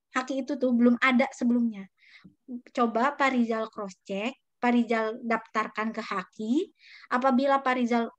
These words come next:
lolos karyanya, berarti, eh, junior-junior Pak Rizal yang ngambil referensi Pak Rizal belum pernah mengajukan Haki.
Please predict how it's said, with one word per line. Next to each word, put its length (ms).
lolos 560
karyanya, 440
berarti, 760
eh, 100
junior-junior 920
Pak 100
Rizal 400
yang 240
ngambil 340
referensi 720
Pak 200
Rizal 340
belum 400
pernah 320
mengajukan 380
Haki. 280